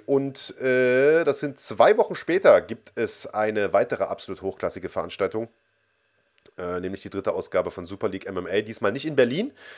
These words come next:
Die ersten zwei Events waren ja in Berlin, ist auch eine Berliner Eventreihe. Äh, Sayato Sports, äh, steckt ja hinter, ähm, diesem,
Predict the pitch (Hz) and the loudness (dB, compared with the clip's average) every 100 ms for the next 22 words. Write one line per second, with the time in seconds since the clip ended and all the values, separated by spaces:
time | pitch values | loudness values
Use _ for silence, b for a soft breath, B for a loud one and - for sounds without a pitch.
0 | B - 117 - - 139 135 120 - 117 | B 0 0 0 0 2 4 2 2 0
1 | 120 123 110 139 175 190 175 175 208 214 | 2 0 -2 -4 0 2 2 -2 -6 -6
2 | - 95 123 - 117 98 107 110 139 135 | -8 -4 -4 -4 -6 2 2 4 6 6
3 | 131 104 110 160 131 151 185 208 B B | 4 2 2 2 6 6 6 0 B B
4 | B - 120 120 120 117 113 120 123 - | B -4 0 0 4 6 6 4 -4 0
5 | 131 156 - - 143 143 131 - 135 - | 2 2 -4 -2 0 0 0 -6 -4 0
6 | 135 151 151 147 143 135 135 135 135 123 | 0 4 8 8 8 4 0 -2 -4 -8
7 | 135 127 139 | -10 -10 -8